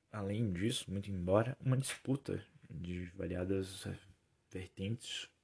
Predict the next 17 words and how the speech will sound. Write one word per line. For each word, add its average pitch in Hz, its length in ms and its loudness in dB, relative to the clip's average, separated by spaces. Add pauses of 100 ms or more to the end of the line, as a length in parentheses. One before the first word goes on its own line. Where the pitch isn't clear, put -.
(840)
jurídico-filosóficas 95 1040 0
ou 90 80 4
filosófico-jurídicas, 90 1040 0
dependendo 90 360 0
da 87 60 -4
sua - 160 -6
visão, 90 300 4 (760)
quando 113 220 0
se - 160 2
trata 104 320 2
de 95 100 2
expor 104 360 2
a 104 40 10
razão 90 640 4 (240)
de 87 200 -6
ser - 580 0
definitiva, 92 840 0